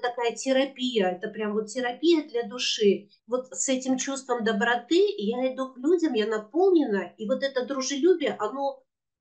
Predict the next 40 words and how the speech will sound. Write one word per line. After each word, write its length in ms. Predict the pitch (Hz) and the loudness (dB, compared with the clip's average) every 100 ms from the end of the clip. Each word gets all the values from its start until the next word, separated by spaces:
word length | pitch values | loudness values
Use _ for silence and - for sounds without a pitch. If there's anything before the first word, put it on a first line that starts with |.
| _ | _
оно 220 | 220 254 277 | -4 0 2
настолько 500 | 285 - 294 262 269 | 0 2 0 0 2
искреннее, 560 | 277 339 302 254 254 | 2 2 0 0 0
оно 100 | 254 | 0
настолько, 640 | 254 254 277 269 - 240 233 _ _ _ _ _ - | -2 -2 -4 -6 -4 -4 -4 _ _ _ _ _ 0
то 60 | |
есть 100 | 285 | 2
его 140 | 320 349 | 4 6
не, 220 | 294 294 294 277 | 6 6 6 6
не 120 | 285 | 6
надо 340 | 311 330 320 | 6 4 2
откуда-то 400 | 285 - 285 277 | 0 0 0 0
доставать, 580 | 240 269 294 254 262 202 | -2 -4 -4 0 0 0
оно 160 | 208 220 | -2 -2
само 360 | 214 247 294 294 | -2 -4 -4 -6
приходит, 600 | 247 - 302 392 339 233 | -10 -6 -2 0 0 -4
и 60 | |
с-, 120 | 202 - | -12 -14
ты 80 | 254 | -14
с 120 | - | -10
этим 320 | 277 254 254 | -8 -8 -10
чувством 480 | - 320 339 254 214 202 | -6 -4 -2 0 0 0
идёшь 300 | 202 - - | -4 -10 -8
к 40 | |
людям. 580 | 277 339 285 196 - - - | -2 0 2 0 -2 -12 0
Я 160 | 381 427 | 4 4
пришла 460 | 359 294 320 330 339 | 2 0 2 2 2
по 140 | 285 320 | 2 2
рекомендации, 800 | 294 262 254 269 240 208 202 202 | 2 -2 -4 -4 -2 -2 -4 -4
то 80 | 233 | -4
есть 120 | - | -4
спасибо 480 | 254 269 311 226 233 | -6 -2 -2 0 -2
Лене, 400 | 240 262 233 202 | -2 0 0 2
которая 400 | 202 214 226 220 | 2 4 2 2
в 40 | |
своё 360 | - 233 240 226 | 0 -2 0 -2
время 420 | 208 247 247 196 | -4 -4 0 0
услышала, 800 | 185 220 240 262 254 214 196 190 | 0 -4 -2 -2 -2 0 0 0
меня 360 | 214 254 262 247 | -4 0 2 4
услышала 880 | 208 - 226 302 330 - 190 175 | 2 -2 0 2 2 0 -2 -2